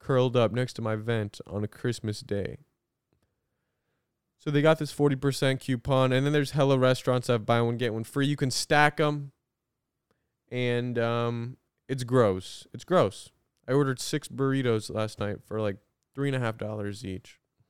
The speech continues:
from, like, my favorite restaurant. Why did I, you know, I got a little Jeffree Star in me. So, uh, I do recommend that. It, it, that's what it is. It's just about being shamelessly,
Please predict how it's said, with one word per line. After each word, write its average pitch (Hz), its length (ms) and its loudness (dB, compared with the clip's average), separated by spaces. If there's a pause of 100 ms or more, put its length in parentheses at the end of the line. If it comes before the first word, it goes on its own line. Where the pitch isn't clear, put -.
(200)
from, 139 140 0
like, 131 140 4
my 127 120 2
favorite 143 460 0
restaurant. 131 520 -2 (1200)
Why 127 120 -6
did 135 80 -4
I, 120 160 -4 (720)
you 110 80 -20
know, 110 100 -12
I 131 80 -6
got 120 320 -2
a - 20 -12
little 117 200 -2
Jeffree 117 420 -6
Star 131 360 -4
in 113 120 -6
me. 117 100 -12 (3000)
So, 139 640 4
uh, 135 40 8
I 135 260 6
do 143 180 0
recommend 147 420 2
that. 127 220 2
It, 131 160 0
it, 135 360 2
that's 156 260 4
what 170 120 2
it 143 140 4
is. 131 300 4
It's 127 180 -8
just 143 260 -8
about 151 300 2
being 139 220 0
shamelessly, 127 1000 -4